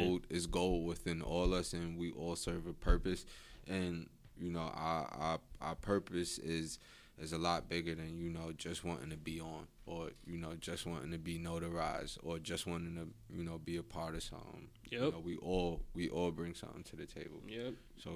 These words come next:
Speaker 1: just continue to inspire, continue to create, continue to
Speaker 2: Facts.
Speaker 1: motivate, you know, um, continue to push each other. Like, we, we, we need to,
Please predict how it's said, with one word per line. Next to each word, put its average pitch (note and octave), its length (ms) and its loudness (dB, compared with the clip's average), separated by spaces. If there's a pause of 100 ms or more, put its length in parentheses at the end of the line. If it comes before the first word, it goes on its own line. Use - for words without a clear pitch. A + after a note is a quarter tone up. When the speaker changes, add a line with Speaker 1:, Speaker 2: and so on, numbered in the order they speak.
(120)
Speaker 1:
just - 220 -2
continue F#2 360 4
to F#2 80 6
inspire, E2+ 680 4
continue F2 540 2
to E2+ 140 4
create, E2+ 520 2 (400)
continue F#2 380 0
to F2 80 2
Speaker 2:
Facts. E2 120 0
Speaker 1:
motivate, E2+ 600 2
you E2 80 -2
know, E2+ 360 -2
um, E2 360 -8
continue F2+ 300 0
to F2 80 2
push F2 320 0
each E2+ 180 -2
other. E2 200 -6 (300)
Like, D#2 220 -6 (100)
we, E2+ 240 -2 (560)
we, E2+ 360 4 (220)
we F2 120 0
need F2+ 240 2
to, - 80 -8